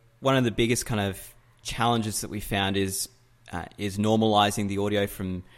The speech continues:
from whoever's speaking to the music and making sure that's all kind of the same.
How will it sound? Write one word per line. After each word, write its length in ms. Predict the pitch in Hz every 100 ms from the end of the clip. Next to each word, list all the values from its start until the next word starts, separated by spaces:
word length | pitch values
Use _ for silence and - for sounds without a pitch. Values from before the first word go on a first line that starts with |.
| -
from 140 | 107
whoever's 280 | 101 98 87
speaking 520 | - 113 110 110 104
to 140 | 98 95
the 160 | 90 87
music 460 | 98 110 107 104
and 80 | 95
making 220 | 95 95
sure 180 | 92 90
that's 300 | 95 - -
all 260 | 92 92 - - - -
kind 140 | 92
of 60 | 87
the 60 | 90
same. 600 | - 110 107 110 107